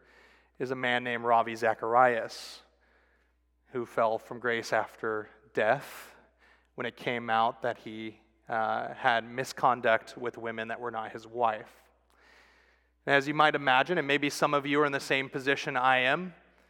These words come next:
you might imagine that for me, I was fairly crushed. I still remember the Sunday morning, uh, after finding out about Ravi Zacharias and getting into the pulpit and having to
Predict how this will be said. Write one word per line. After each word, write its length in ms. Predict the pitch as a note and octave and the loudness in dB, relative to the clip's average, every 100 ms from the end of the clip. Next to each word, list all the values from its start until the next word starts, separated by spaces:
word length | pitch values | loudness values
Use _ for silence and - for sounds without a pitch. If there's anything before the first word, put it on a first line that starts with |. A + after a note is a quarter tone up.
| _ _ - | _ _ -12
you 100 | B2 | -2
might 180 | B2 A#2+ | 0 0
imagine 540 | B2 A#2+ A#2+ C3 C3 | 2 2 2 -4 -4
that 320 | A#2+ A#2 G2+ | -2 -2 -4
for 100 | - | -10
me, 240 | C3 C#3+ C#3+ | -6 0 2
I 60 | |
was 240 | C3 - - - | 2 0 -12 -6
fairly 300 | - C#3 C3+ | 0 0 0
crushed. 600 | A#2+ - C3+ G2+ - - - _ _ _ | -6 -4 -2 -2 -6 -16 -20 _ _ _
I 80 | C#3 | -8
still 240 | - D#3+ D3 | -2 2 4
remember 320 | C#3+ C#3+ C#3 | 4 2 0
the 100 | C3 | -4
Sunday 400 | - C3+ C3+ B2+ | 2 2 2 -2
morning, 560 | C3+ C#3+ C3+ B2 D3+ - - - - _ _ | -2 0 0 -2 -6 -12 -20 -20 -20 _ _
uh, 420 | - A#2+ A#2 A#2 - - - | 0 4 4 2 -2 -12 2
after 320 | C3+ C3+ B2 | 2 2 -4
finding 400 | - C3 A#2+ B2 | 0 0 0 0
out 300 | A#2 A#2+ B2+ | 0 0 -2
about 260 | A#2 A#2 | 0 0
Ravi 280 | A#2+ A2+ A#2 | 2 0 0
Zacharias 800 | A#2 A2+ - A2+ G#2+ G#2+ A2+ - | 2 2 2 2 4 4 0 -6
and 80 | A#2 | -6
getting 260 | A#2 A#2 | -4 -4
into 200 | A2+ A2+ | -6 -6
the 80 | - | -4
pulpit 500 | - A#2+ - A#2 B2+ - - - - _ | -2 -4 0 2 0 -4 -20 -20 -20 _
and 80 | A#2+ | -2
having 280 | B2+ A#2+ A#2 | 0 0 -4
to 300 | - A#2 | 0 0